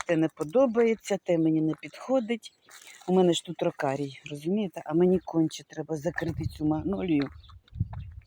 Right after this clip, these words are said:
аби не було цих ган-, ганчірок. Я тут уже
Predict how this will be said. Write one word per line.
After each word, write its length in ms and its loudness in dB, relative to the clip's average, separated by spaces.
аби 180 2
не 120 4
було 280 2
цих 260 -4
ган-, 200 0
ганчірок. 540 -4
Я 180 0
тут 200 -6
уже 260 -2